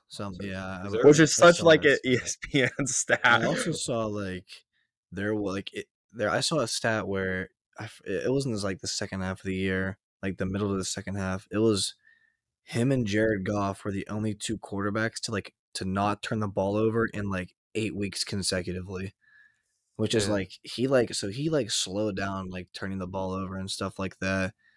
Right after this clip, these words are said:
Speaker 1: Um, but I am, I'm convinced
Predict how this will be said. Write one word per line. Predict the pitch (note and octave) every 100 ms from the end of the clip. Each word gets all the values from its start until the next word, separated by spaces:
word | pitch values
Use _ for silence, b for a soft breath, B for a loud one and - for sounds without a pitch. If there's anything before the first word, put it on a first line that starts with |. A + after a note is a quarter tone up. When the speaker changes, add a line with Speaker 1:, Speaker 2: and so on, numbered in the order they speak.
| _ _ -
Speaker 1:
Um, | F#2+ F2+ F#2 F2+ F2+ - _ _ _ _ _
but | F2+ G2 F#2+ F#2 F2+ - _ _ _
I | - C3
am, | A#2 G#2 F#2 -
I'm | - A#2+ A#2 G2
convinced | G2 F2 F2+ F2+ G2 F2+ - - -